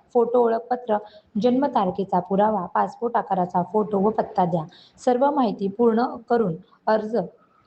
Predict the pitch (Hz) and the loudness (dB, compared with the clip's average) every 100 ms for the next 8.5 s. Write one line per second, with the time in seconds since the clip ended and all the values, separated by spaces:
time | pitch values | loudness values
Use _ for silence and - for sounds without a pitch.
0 | _ - - 214 196 214 226 180 165 - | _ -20 -4 -2 0 0 0 -2 -4 -14
1 | _ _ _ _ _ - 240 285 285 285 | _ _ _ _ _ -8 -4 0 0 0
2 | - 190 175 185 175 - 247 247 247 190 | 0 2 2 2 0 -2 -4 -2 0 0
3 | 170 190 196 - - _ _ _ _ _ | 0 0 -2 -4 -18 _ _ _ _ _
4 | _ - - - 196 180 185 196 190 208 | _ -20 -16 -2 0 2 2 0 -2 -2
5 | 240 240 254 254 196 180 185 214 180 185 | 0 2 2 2 -2 -2 -4 -4 -2 -2
6 | 180 175 160 - _ _ _ _ _ - | -2 -2 -6 -12 _ _ _ _ _ -20
7 | - - - 240 233 294 285 185 180 175 | -20 -14 -4 -2 0 0 2 2 2 2
8 | 185 180 180 226 | 2 2 2 0